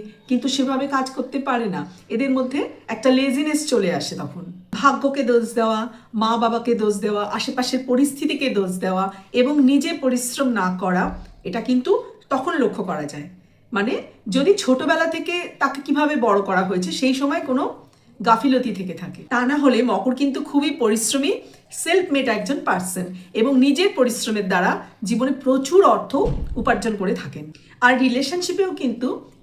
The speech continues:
এদেরকেই সমঝোতা করতে দেখা যায়। এরা সবাইকে সাপোর্ট করে, কিন্তু দিনের শেষে এদের সাপোর্ট করা মানুষ কিন্তু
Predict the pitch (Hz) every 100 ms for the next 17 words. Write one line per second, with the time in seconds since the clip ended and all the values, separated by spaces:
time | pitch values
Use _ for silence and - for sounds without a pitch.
0 | - 277 320 - 294 403 - - - 285
1 | 262 277 302 311 294 370 233 226 185 160
2 | 156 - - - - 285 302 302 285 -
3 | 285 269 - 196 185 180 175 143 - -
4 | - 269 269 277 208 220 247 247 285 -
5 | 214 - - _ - 233 285 302 208 190
6 | 196 - 196 196 180 185 185 226 220